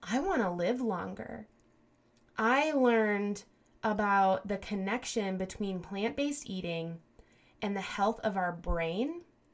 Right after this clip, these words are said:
And this was after taking care of my grandmother who has Alzheimer's for years. And that really,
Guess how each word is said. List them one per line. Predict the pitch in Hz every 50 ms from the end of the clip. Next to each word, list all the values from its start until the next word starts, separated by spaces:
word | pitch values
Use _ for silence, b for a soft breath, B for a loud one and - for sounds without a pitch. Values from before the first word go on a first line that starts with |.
| b b b b b b b b b b
And | 220 214 214 220 226
this | 226 247 262 254 - - - -
was | 214 214 214 208 208 202 190 -
after | - 196 196 214 214 - - 214 196 185 180 180
taking | 180 - - 202 202 202 185 185
care | - - 220 240 247 247 247 247 240 -
of | 208 196 185
my | 208 190 185 185
grandmother | 180 - 190 185 190 214 220 214 190 185 180 180 180 180 170
who | 175 190
has | 185 185 180 170 -
Alzheimer's | - 185 196 220 220 - - 185 180 175 175 175 170 -
for | - - 175
years. | 175 165 170 190 170 165 - - 202 - - - - - - _ b b b b b b b b b b b b
And | - 208 196 202 185 170
that | 208 214 254 294 285 - -
really, | 190 185 185 190 202 208 208 208 196 185 175 170 165 165 -